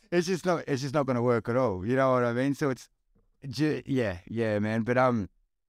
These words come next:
I wanna, um, I wanna go into, we touched on him before, bro. I've, I've, I've heard a lot of sick stories about,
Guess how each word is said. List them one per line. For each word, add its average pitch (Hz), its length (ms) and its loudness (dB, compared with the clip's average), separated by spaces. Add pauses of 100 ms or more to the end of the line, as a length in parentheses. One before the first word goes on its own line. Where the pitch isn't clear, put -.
(380)
I - 60 -2
wanna, 170 220 0
um, 160 280 2
I 120 80 -2
wanna 151 180 0
go 147 160 -2
into, 123 680 -2 (360)
we 123 80 -4
touched 123 320 -2
on 135 60 0
him 127 140 2
before, 110 360 -2
bro. 98 240 2
I've, 110 280 0
I've, 127 440 2
I've 127 260 2
heard 120 220 0
a 101 120 0
lot 101 200 0
of 92 140 -4
sick - 240 -6
stories 104 640 -2
about, 104 360 0